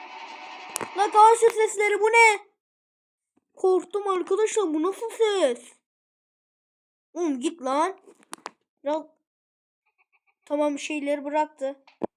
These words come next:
Yani beni bıraktı. Tamam.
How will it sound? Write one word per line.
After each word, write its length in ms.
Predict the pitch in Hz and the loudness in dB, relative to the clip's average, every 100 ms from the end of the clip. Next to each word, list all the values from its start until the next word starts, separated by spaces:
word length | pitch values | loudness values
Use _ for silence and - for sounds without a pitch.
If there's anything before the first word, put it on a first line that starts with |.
| _ _ _ _ _ - - _ _ - | _ _ _ _ _ -20 -20 _ _ -12
Yani 360 | 277 262 254 - | -8 -8 -12 -10
beni 240 | 277 269 | -8 -6
bıraktı. 640 | 294 311 302 - 254 269 _ _ _ _ _ _ _ _ _ _ _ _ _ - | -2 -2 -4 -12 -12 -12 _ _ _ _ _ _ _ _ _ _ _ _ _ -4
Tamam. 440 | 320 320 339 339 | 0 4 2 0